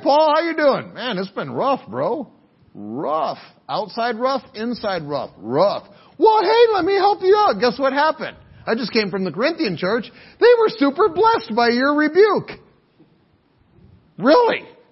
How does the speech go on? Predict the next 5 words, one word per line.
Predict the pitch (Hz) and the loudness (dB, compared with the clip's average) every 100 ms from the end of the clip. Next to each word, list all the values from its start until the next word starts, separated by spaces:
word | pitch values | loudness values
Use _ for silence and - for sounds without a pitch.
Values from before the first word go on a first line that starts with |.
| _ _ _ - _ _ _ _ - 359 359 285 | _ _ _ -20 _ _ _ _ -20 -20 -16 -4
Yeah, | 294 508 539 539 539 - - 107 147 | 0 6 6 6 4 2 -2 -4 -2
really. | 214 330 539 480 220 - 147 117 - 151 | 4 6 6 4 0 0 0 -2 -10 -6
It | 262 349 | -2 2
actually | 294 320 - 349 339 | 2 0 2 2 2
happens. | 403 427 466 453 156 110 - | 4 4 2 -2 -8 -10 -20